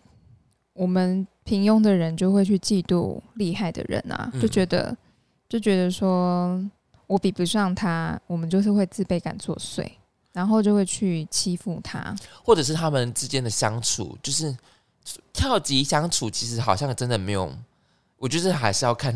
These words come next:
Speaker 2: 那个人的心理素质欸。
Speaker 1: 哦。
Speaker 2: 对啊，我觉得跳级相处就是有点可怕。
Speaker 1: 你会觉得天才有很，很有社交能力吗？
Speaker 2: 没有，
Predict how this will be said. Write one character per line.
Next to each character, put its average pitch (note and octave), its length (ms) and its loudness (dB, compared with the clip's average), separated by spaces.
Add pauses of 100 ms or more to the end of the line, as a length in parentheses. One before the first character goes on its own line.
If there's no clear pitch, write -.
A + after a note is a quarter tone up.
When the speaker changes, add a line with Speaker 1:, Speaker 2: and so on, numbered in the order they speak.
Speaker 2:
那 B2 60 0
个 C3 80 4
人 G2+ 140 2
的 F#2+ 80 -2
心 G2+ 200 -4
理 F#2 80 -4
素 F2 280 -8
质 - 240 -4
欸。 - 200 -16 (220)
Speaker 1:
哦。 D#3 560 -6
Speaker 2:
对 A#2+ 100 0
啊， F2 320 0 (600)
我 B2 80 -12
觉 C#3+ 100 -2
得 - 20 -6
跳 F3+ 160 0
级 A2+ 80 -4
相 B2 160 -2
处 A#2+ 60 -4
就 G2+ 80 -6
是 A#2+ 80 -4
有 A2 80 0
点 F2+ 140 -6
可 - 200 -12
怕。 - 160 -10 (1080)
Speaker 1:
你 A3 200 2
会 C#4 140 2
觉 C#4 120 0
得 G#3 140 6
天 G#3+ 260 6
才 F#3 260 0
有 D#3 340 -2 (420)
很， F3 420 -6 (520)
很 F3 520 0
有 F#3+ 200 8
社 G#3 180 2
交 F3 160 0
能 E3 220 -4
力 F3 140 2
吗？ - 240 -6
Speaker 2:
没 G2 160 -2
有， F2 360 4